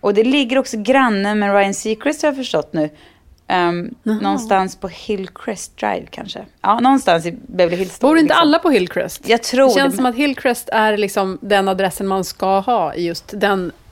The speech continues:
Speaker 2: det området.
Speaker 1: Jag tror det. Men den går väl också högt upp liksom, så att man kommer
Speaker 2: Mm.
Speaker 1: långt bort från smeten men ändå är väldigt nära smeten i samma, på samma gång liksom. Man kan få mycket
Speaker 2: Mm.
Speaker 1: yta där och så.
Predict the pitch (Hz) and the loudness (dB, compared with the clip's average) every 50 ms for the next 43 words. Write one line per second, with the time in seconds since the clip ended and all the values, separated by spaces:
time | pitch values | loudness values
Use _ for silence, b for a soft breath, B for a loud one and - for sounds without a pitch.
0 | - _ _ - - _ - 185 214 202 202 196 196 214 214 196 - - - - | -20 _ _ -20 -18 _ -6 -2 -2 0 0 0 0 0 0 0 -2 -4 -8 -10
1 | - - 226 - - 254 226 175 - - - - - - _ - - - 226 285 | -8 -6 -4 0 2 2 2 2 0 -2 -4 -6 -8 -14 _ -12 -6 -2 0 2
2 | 269 262 277 262 277 285 269 269 - 254 220 277 269 - - - - 285 - - | 4 4 4 2 4 2 2 2 0 -2 -2 -2 -4 -4 -4 -4 -4 -4 -4 -8
3 | - 202 - 196 - - 190 214 214 214 240 226 - - 247 220 214 208 202 202 | -12 -10 -10 -10 -8 -6 -4 -2 -2 0 -2 -2 -2 0 0 0 2 0 0 -2
4 | 202 b b b b b b b b b b b 226 214 214 214 214 - - 220 | -4 b b b b b b b b b b b -18 -16 -16 -16 -14 -10 -6 -2
5 | 220 233 247 240 226 226 226 226 - - 208 208 - - _ - - - - - | 2 2 4 4 4 2 0 -2 -6 -10 -14 -14 -16 -16 _ -20 -20 -20 -8 -2
6 | 196 262 240 202 - - - - - - 208 190 190 180 - - 208 196 202 196 | 0 0 0 -2 -4 -14 -18 -18 -8 -4 -4 -4 -2 -4 -6 -4 -4 -4 -4 -6
7 | 202 - 247 226 202 196 190 185 185 196 185 185 175 170 185 180 170 165 170 175 | -4 -2 -2 0 0 2 0 2 2 2 2 2 2 2 2 2 2 2 2 0
8 | 165 170 160 175 175 160 156 185 220 214 - 160 135 139 - - 143 156 151 147 | -2 -2 -2 -2 0 0 2 0 0 -2 -2 -6 -8 -6 -6 -6 -6 -6 -4 -2
9 | - 156 151 156 151 147 156 175 - - - 180 - 175 156 160 160 170 208 - | -2 -2 -2 -2 -2 -4 -4 -6 -8 -10 -10 -4 -2 -2 -2 0 0 0 0 0
10 | - - - - - - - - - - _ _ _ - 202 202 208 196 214 220 | -2 -4 -10 -12 -10 -12 -12 -12 -14 -18 _ _ _ -4 -2 0 0 0 0 -2
11 | 208 226 202 208 208 180 - - - 220 208 180 143 123 123 - 160 - - | 0 0 0 0 0 -2 -6 -4 0 2 2 4 2 2 0 -4 -6 -8 -10